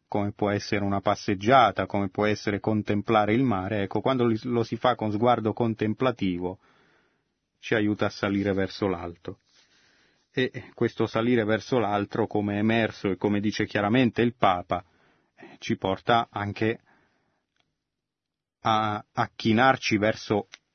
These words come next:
l'altro, verso il prossimo. E un'ultima, un'ultima parte del nostro discorso,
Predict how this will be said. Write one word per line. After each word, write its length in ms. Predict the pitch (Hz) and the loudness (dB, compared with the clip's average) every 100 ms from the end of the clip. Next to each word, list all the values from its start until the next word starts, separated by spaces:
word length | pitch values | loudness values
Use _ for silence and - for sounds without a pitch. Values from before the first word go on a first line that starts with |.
| _ | _
l'altro, 580 | 113 107 123 127 110 - | 0 6 6 6 2 -2
verso 340 | 95 101 - 104 | 0 0 0 -4
il 100 | 92 | 0
prossimo. 640 | 139 135 98 - 98 90 - - - - _ _ _ - - _ _ _ _ _ _ _ _ _ _ _ _ _ _ _ - - - _ _ _ _ _ _ _ | 2 2 2 -2 -2 -4 -8 -20 -20 -20 _ _ _ -20 -20 _ _ _ _ _ _ _ _ _ _ _ _ _ _ _ -20 -20 -20 _ _ _ _ _ _ _
E 340 | 151 156 143 | 2 6 6
un'ultima, 1200 | 117 117 139 165 135 - 135 127 120 113 110 101 104 - - _ _ _ _ _ _ _ _ _ _ - | 6 8 8 8 6 6 8 8 6 6 4 2 0 -8 -20 _ _ _ _ _ _ _ _ _ _ -6
un'ultima 580 | 123 139 143 - 135 | 2 4 4 4 4
parte 420 | 127 156 151 - 123 | 6 6 6 4 4
del 140 | 117 | 4
nostro 420 | 123 131 - 123 | 4 2 0 0
discorso, 920 | 117 113 - 170 143 113 - 104 101 | 0 -2 2 4 4 2 -4 -4 -4